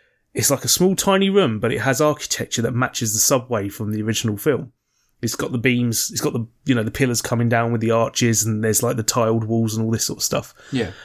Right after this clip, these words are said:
Speaker 1: Um, their fight sequence is, like, perfectly fine.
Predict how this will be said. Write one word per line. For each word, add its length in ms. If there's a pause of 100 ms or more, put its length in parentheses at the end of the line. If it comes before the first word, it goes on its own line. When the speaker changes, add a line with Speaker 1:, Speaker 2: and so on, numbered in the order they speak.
(120)
Speaker 1:
Um, 400
their 160
fight 240
sequence 400
is, 260
like, 240 (200)
perfectly 340
fine. 360